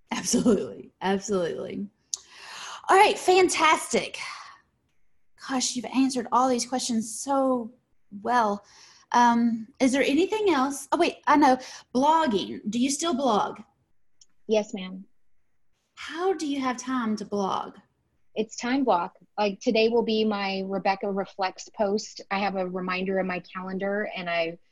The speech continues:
Speaker 2: have multiple people hold me accountable to the things that I've said are important. And so every Friday I do a Rebecca Reflects, and then I have a Rebecca Reme-, Recommends. Um, and so it's just a matter of saying, "Okay, these are the things I'm gonna do,"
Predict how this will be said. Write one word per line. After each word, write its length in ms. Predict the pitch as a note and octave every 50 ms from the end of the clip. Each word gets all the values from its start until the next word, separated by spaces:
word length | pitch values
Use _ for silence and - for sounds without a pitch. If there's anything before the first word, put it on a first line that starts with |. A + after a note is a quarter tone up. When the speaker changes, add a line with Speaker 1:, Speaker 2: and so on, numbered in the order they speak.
| _ _ _ _ -
Speaker 2:
have 160 | G#3 F#3+ F#3
multiple 440 | G3 F#3+ F#3+ G3 F#3+ G3 - G#3 G3+
people 320 | G3 G#3 G3 F#3+ G3+ G3+
hold 180 | G3 F#3+ F#3 F#3
me 140 | F#3+ F#3 F#3
accountable 560 | F3 - - - F#3 F#3 F#3+ F#3+ G3 G#3 G#3 -
to 80 | - G3
the 120 | F#3 F#3
things 340 | - - F#3 F3+ F#3 F3 -
that 120 | F3 E3+
I've 180 | E3+ E3 E3 E3
said 300 | - - F#3 F3+ F3+ F3+
are 140 | F#3 F3 E3+
important. 540 | E3+ - _ G3 G3 G3+ F#3+ G#3+ A3+ A3+ - _ _ -
And 200 | F#3 F#3+ F3+ F3+
so 400 | - - G3 F3+ F3 E3+ F3 - - - - - - -
every 220 | G#3+ A3 A3 B3
Friday 420 | A3 - A3 G3+ G3+ G3+ G3+ G3+ G3
I 140 | F#3+ F#3+
do 200 | F#3 G3+ G3 F#3+
a 80 | F#3+ F#3
Rebecca 420 | F3+ F3 F3 F3 F#3 F3 F3 - G3
Reflects, 760 | G3 A3 A3 - - F#3 E3+ F#3 - - - - - - - _ _ - - - - _ -
and 140 | F#3+ G3+
then 120 | G3 F#3+ F#3+
I 100 | F#3 F#3
have 220 | F#3 G3 F#3+ F#3 G3
a 60 | F#3
Rebecca 380 | F3+ F3 E3 E3+ E3+ F3 -
Reme-, 440 | G3+ G3+ G#3+ A3+ A3+ F#3+ F3 E3+ E3 - _
Recommends. 960 | G3+ G3+ G3 F#3+ - A3 G#3+ G#3 F#3 F3 E3 D#3+ F3 F3+ G3+ F#3+ - - - - _ -
Um, 600 | F#3+ F#3 F3 F3 E3+ E3+ E3+ E3 E3 E3+ F3 - _ _ _ - G3
and 160 | F#3+ F#3+ F#3+
so 360 | - - G3+ F#3+ F#3 F3+ F3+ -
it's 180 | F#3 F#3+ - -
just 220 | - A3 - -
a 60 | A3+
matter 340 | G#3 F#3+ F#3 F#3+ G3 G#3 G3+ F#3+
of 160 | F3+ F3 F3+
saying, 380 | - - - G3 F3+ F3+ F3+ F3+
"Okay, 240 | F3+ - G3 F3 E3+
these 240 | F3 F#3+ F#3+ F#3+
are 60 | G#3 G3
the 120 | G3 F#3+
things 280 | - F#3+ F#3 F#3+ G3 F#3+
I'm 140 | G3 F3+ F3+
gonna 200 | F3 F3 E3+ E3
do," 360 | E3 F3+ F#3 G3 A3+ C4